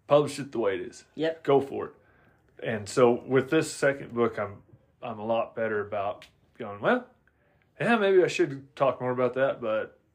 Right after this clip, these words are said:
Speaker 1: that's what I said, and so I'm just gonna keep pushing on." So,
Speaker 2: Yep.
Speaker 1: I, I don't wanna give, I, I don't wanna
Speaker 2: Oh, and I don't wanna put you in a box on a specific
Speaker 1: Yeah, but
Speaker 2: date by any means.
Speaker 1: I, for sure within the next five years,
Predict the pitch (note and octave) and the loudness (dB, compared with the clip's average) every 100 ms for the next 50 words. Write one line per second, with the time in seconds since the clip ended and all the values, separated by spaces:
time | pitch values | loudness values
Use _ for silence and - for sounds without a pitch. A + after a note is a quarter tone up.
0 | - C3 B2+ - A#2 A2 - A#2 G#2+ G2 | -10 -8 -8 -6 -4 -4 -6 -10 -10 -14
1 | - G#2+ G#2+ G#2+ - G2+ - A#2 - - | -14 -14 -14 -18 -18 -16 -12 -12 -12 -10
2 | A2+ - G2 G2 G2+ D3 D#3+ - - _ | -10 -10 -14 -14 -2 2 2 0 -14 _
3 | _ - - - E3 F#3+ F#3 - - - | _ -20 -20 -6 0 4 4 2 -6 -14
4 | - - D3+ G3+ F#3+ F3+ C#3+ A#2 D3 D3 | -16 -6 2 6 8 6 6 0 2 2
5 | C3 - _ _ _ _ _ _ _ _ | 0 -14 _ _ _ _ _ _ _ _
6 | C#3 B2 D3 D3 D3 B2+ - _ _ _ | -6 -4 -2 -2 -4 -6 -14 _ _ _
7 | _ _ _ _ - - F#3+ F3 D3 D3 | _ _ _ _ -20 -2 4 4 2 -2
8 | E3 E3+ E3+ D#3 E3+ E3+ D#3+ C3+ C#3 C#3 | -4 -4 -4 -2 -4 -4 -8 -6 -4 -4
9 | - - C#3 A#2+ - C#3 - D3+ D3 C#3 | -6 -10 -10 -10 -12 -14 -10 -4 -2 0
10 | C3+ C#3+ A#2+ A2 - B2+ A#2+ A#2 A2+ A2 | -2 -2 -4 -6 -10 -12 -10 -12 -14 -14
11 | G#2+ A2 A2 - B2+ - _ _ _ _ | -16 -16 -16 -10 -10 -10 _ _ _ _
12 | _ _ _ - - D#3+ - - E4+ F4+ | _ _ _ -2 2 2 0 -2 4 4
13 | F4 B3 A#3 A#3+ C4 B3 G#3+ G#3+ - F3 | 4 2 0 -2 -6 -4 -4 -4 -6 -2
14 | F#3+ G3 G3+ A#3+ C4+ - | 2 2 0 -6 -6 -12